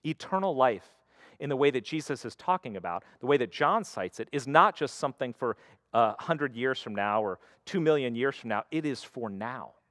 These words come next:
Jesus says, "I am the bread of life."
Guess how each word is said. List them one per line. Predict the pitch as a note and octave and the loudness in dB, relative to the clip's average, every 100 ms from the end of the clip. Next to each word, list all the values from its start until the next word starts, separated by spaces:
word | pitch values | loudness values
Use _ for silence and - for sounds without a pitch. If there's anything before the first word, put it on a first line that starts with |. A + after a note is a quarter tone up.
| _ _ _ _ _ _ _ _ _ _ - _ | _ _ _ _ _ _ _ _ _ _ -20 _
Jesus | - D3 B2+ - | -10 -8 -8 -6
says, | A2 F#2+ - _ - | -4 -6 -10 _ -6
"I | C3+ D#3+ F3+ E3+ - | -4 -2 -4 -6 -10
am | C3 F#2+ E2 C#2+ F2+ G#2+ _ _ _ _ _ _ _ _ _ _ _ | -10 -8 -10 -16 -20 _ _ _ _ _ _ _ _ _ _ _ _
the | - | -20
bread | - G2+ | -12 -10
of | F#2+ G2+ | -10 -12
life." | G2+ D2+ | -12 -12